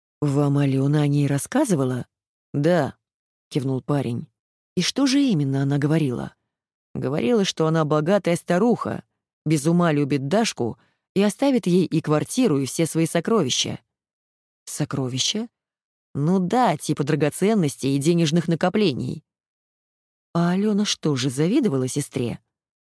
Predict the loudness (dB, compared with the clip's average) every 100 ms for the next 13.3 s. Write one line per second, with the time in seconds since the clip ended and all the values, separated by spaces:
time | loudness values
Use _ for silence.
0 | -2 2 2 2 0 2 2 2 0 -6
1 | _ _ _ _ -6 -2 -2 0 -2 -2
2 | -2 0 -2 -4 -8 -14 _ _ _ _
3 | _ 0 0 4 2 4 2 2 4 2
4 | 2 0 2 0 0 -4 0 2 4 4
5 | 2 -2 0 -2 0 0 2 2 0 -2
6 | _ _ _ _ -2 0 2 2 2 2
7 | 0 0 2 0 0 0 2 4 2 2
8 | 0 -4 _ _ _ _ -2 0 2 2
9 | 0 -2 0 2 4 2 2 2 0 0
10 | 0 2 2 2 0 0 0 -2 -4 -20
11 | _ _ _ _ _ _ _ _ -4 -2
12 | -2 0 2 2 0 0 -2 -2 -2 -2
13 | -2 -4 -10